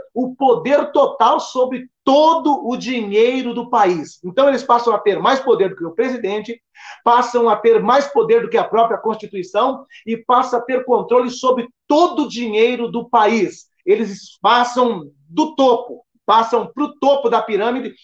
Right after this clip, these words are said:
em questões de segundos, numa questão de crise.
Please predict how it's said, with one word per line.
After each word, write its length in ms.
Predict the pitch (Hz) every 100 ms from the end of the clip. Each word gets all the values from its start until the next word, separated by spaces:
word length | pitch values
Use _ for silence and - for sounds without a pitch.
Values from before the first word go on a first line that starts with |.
| _
em 160 | 208 233
questões 540 | 240 226 - 233 240
de 280 | 175 233 -
segundos, 720 | _ - 277 190 269 233 151 - _ -
numa 300 | 202 220 214
questão 420 | 220 214 220 233
de 180 | 226 -
crise. 480 | 190 233 175 135